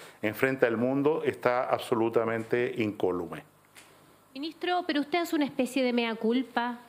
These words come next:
Speaker 2: una especie de, podríamos decir, una especie también de, de mea culpa público, de pedirle, eh, de, tal vez disculpas a las personas que se han pasado a sentir ofendidas con sus declaraciones.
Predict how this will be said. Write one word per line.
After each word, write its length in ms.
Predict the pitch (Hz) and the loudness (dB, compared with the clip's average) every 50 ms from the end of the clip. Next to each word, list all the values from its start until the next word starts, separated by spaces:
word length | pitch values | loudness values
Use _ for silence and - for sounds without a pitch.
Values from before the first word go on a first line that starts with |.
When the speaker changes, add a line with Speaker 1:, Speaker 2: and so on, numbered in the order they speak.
| - - | -4 0
Speaker 2:
una 160 | 247 240 240 | 0 0 0
especie 420 | 220 - - 254 247 254 262 254 | 0 0 0 0 0 0 0 2
de, 580 | 240 240 233 226 220 214 214 214 208 208 190 - - - - - - - - | 2 2 2 2 2 2 2 2 2 0 -2 -4 -10 -18 -20 -20 -20 -18 -4
podríamos 380 | - 247 233 247 277 285 311 285 | -2 0 0 2 2 2 0 0
decir, 280 | 262 233 240 - 277 285 | 0 -2 0 0 0 2
una 120 | 285 269 | 2 0
especie 280 | - - 277 269 - 294 | 0 0 -2 -2 0 -2
también 440 | 269 262 247 233 247 254 262 269 | 0 0 0 2 2 2 2 2
de, 280 | 254 254 240 233 214 220 - - - - - | 2 2 0 0 -2 -4 -8 -16 -20 -4 0
de 80 | 247 | 0
mea 140 | 247 240 233 | 2 2 2
culpa 300 | 240 294 294 - 302 285 | 2 0 2 2 0 2
público, 580 | - 233 254 254 240 214 202 - 202 190 190 190 | 2 2 4 4 4 2 0 0 0 0 0 0
de 140 | 190 233 - | 0 0 2
pedirle, 480 | 226 226 247 247 254 269 269 262 269 - - | 2 2 2 2 2 2 0 0 -4 -4 -4
eh, 100 | - 220 | -4 -4
de, 160 | 196 - 220 | -4 -6 -2
tal 180 | - 240 220 220 | 0 0 2 2
vez 140 | 254 262 | 0 2
disculpas 440 | 240 247 - - 262 262 262 262 285 | 0 -2 0 2 0 0 2 2 0
a 20 | 269 | 0
las 100 | 254 254 | 0 -2
personas 300 | 262 - - 269 262 262 | -2 -2 0 -2 -2 -2
que 100 | 262 240 | -2 -2
se 60 | 254 | -2
han 80 | 247 | -2
pasado 340 | - 226 220 - 262 247 254 | -2 -4 -2 -2 0 0 0
a 60 | 262 | 0
sentir 340 | 262 - 247 220 247 247 262 | 0 0 0 0 2 2 0
ofendidas 480 | 262 262 254 220 214 202 220 240 254 247 | 2 0 0 0 2 2 2 2 2 2
con 140 | 254 254 - | 0 0 2
sus 100 | 262 247 | 2 0
declaraciones. 640 | 247 233 240 240 233 240 233 - 262 247 240 240 | 0 0 0 0 0 -2 -2 -2 0 0 0 -2